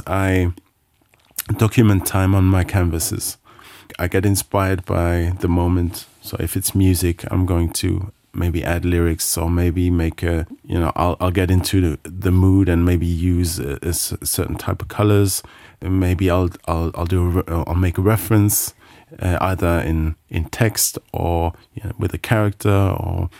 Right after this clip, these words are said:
or both, or make a word game. I always like to add a, a, a bit of a twist to things or add some humor. Let's say if, if I listen to music,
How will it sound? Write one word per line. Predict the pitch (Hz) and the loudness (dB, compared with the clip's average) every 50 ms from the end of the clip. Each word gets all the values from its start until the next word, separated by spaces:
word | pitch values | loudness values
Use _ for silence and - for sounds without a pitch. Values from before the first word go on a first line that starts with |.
| - _ _ - - | -20 _ _ -18 -12
or | - - 76 - | -10 -10 -6 -2
both, | - 104 104 101 101 98 - - - | 0 2 2 2 2 0 -2 -4 -6
or | 92 87 85 85 82 | -4 -4 -2 -2 0
make | 85 87 87 85 - | 0 0 -2 -2 -4
a | 90 | -4
word | 87 87 95 95 92 90 - | -2 0 2 2 2 0 0
game. | - 95 95 90 90 92 92 90 87 - - - - - - - - - - _ - - - | 0 0 2 2 4 4 2 2 0 -4 -12 -20 -20 -20 -20 -20 -20 -20 -20 _ -14 -6 -2
I | - | 0
always | 95 95 101 101 - | 0 2 2 0 2
like | - 104 95 92 | 2 0 0 0
to | - - - - | -2 -4 -4 -2
add | 90 90 85 | 0 2 2
a, | 92 87 87 - - 85 87 - - | 2 2 0 -2 -4 -10 -12 -8 -4
a, | 95 87 - - | -4 -4 -4 -6
a | 92 | -6
bit | 90 98 95 | -4 -2 -2
of | 90 87 | -2 -2
a | - 87 | -2 -4
twist | - - - 104 92 - - - - - - _ _ _ _ _ - - | -2 0 2 2 2 2 -2 -4 -8 -12 -18 _ _ _ _ _ -20 -12
to | - - 104 | -6 -6 -6
things | 92 - 104 101 95 95 98 95 - - - _ - - - | -4 0 0 2 4 4 2 2 0 -4 -8 _ -18 -12 -8
or | 69 67 82 85 | -4 -2 -2 0
add | 87 85 - | -2 0 -2
some | - 87 85 | -2 -2 0
humor. | 76 80 107 110 104 101 101 101 - - - - - - - _ _ _ _ _ _ _ - | 2 4 4 6 6 4 2 0 -2 -6 -16 -20 -20 -20 -20 _ _ _ _ _ _ _ 0
Let's | 120 113 107 104 | 2 2 2 2
say | - 117 107 98 92 | 2 2 4 4 4
if, | 92 - - - - _ - | 2 0 -4 -8 -10 _ -6
if | 104 95 - | -4 -2 0
I | 101 | 0
listen | 98 95 98 92 - 104 95 | 2 2 2 2 0 -2 -2
to | - 98 | 0 0
music, | 98 98 95 104 101 92 95 92 87 - - - | 2 4 4 4 4 2 2 -2 -2 -4 -8 -18